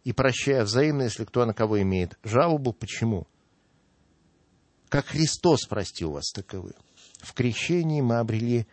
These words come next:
от Бога прощение грехов, и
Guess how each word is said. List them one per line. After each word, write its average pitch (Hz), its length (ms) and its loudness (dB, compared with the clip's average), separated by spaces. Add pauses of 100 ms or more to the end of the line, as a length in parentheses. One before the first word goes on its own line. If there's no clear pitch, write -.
(280)
от 101 140 -4
Бога 107 300 2
прощение 101 600 0
грехов, 123 540 -2 (480)
и 160 260 2